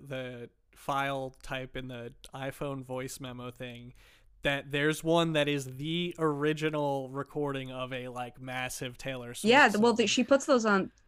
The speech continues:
Speaker 2: there's, like, re-, there's a bunch of those on, uh, Spotify that she, like, released,
Speaker 1: Oh, like, the original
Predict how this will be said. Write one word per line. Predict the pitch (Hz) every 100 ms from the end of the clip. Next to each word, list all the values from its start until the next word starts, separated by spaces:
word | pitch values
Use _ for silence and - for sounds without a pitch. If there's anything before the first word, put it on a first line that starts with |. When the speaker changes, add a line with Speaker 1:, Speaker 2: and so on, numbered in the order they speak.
| -
Speaker 2:
there's, | 214 247
like, | 262 -
re-, | 190
there's | 208 220
a | 240
bunch | 185 185
of |
those | 180 170
on, | 170 160 160
uh, | 160 165 - -
Spotify | - 196 202 - 151 196
that | 185
she, | - 180
like, | 190 190
released, | 175 170 160 -
Speaker 1:
Oh, | 160 151
like, | 147
the | 143 143
original | 135